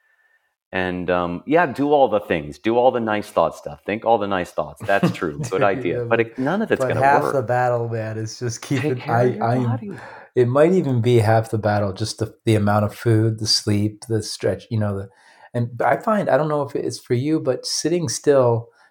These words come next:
Speaker 2: even if it's just in a chair or in a, on a couch, just half cross-legged in, in sukhasana, like in a simple little po-, and just,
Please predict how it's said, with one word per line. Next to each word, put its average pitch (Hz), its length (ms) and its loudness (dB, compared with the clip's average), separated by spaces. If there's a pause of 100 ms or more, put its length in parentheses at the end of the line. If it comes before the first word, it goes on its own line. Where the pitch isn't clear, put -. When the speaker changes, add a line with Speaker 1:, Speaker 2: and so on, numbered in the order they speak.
Speaker 2:
even 139 280 0
if 131 160 -2
it's 120 200 -4
just - 240 -6
in 120 80 2
a 110 80 2
chair 123 520 0
or 117 260 0
in 120 120 -2
a, 120 120 0 (100)
on 117 120 0
a 117 80 0
couch, 123 580 -2
just - 320 -8 (180)
half 117 360 -2
cross-legged 110 680 0
in, 101 320 -6
in 107 200 -4
sukhasana, 107 800 -4
like 113 200 0
in 113 80 0
a 107 80 -2
simple 131 460 -2
little 107 320 0 (400)
po-, - 160 -4 (320)
and 135 180 -2
just, 131 280 -2